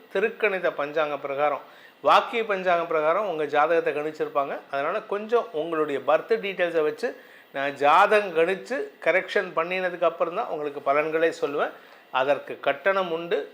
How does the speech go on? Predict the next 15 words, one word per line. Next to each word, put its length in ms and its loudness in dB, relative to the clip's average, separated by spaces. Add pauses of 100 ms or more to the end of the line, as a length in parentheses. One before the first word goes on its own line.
அதனால 400 -2 (600)
தேவைப்படுபவர்கள் 1040 2 (100)
கீழே 380 0
கொடுக்கப்பட்டுள்ள 840 -2 (340)
எண்களில் 540 -2
தொடர்பு 400 2
கொண்டு 320 -2
நேரடியாகவோ 960 0
WhatsApp 400 -2
மூலமாகவோ 640 -4 (800)
கட்டணம் 520 2
செலுத்தி 480 -2
பலன்களை 560 -2
தெரிந்து 380 -4
கொள்ளலாம் 440 2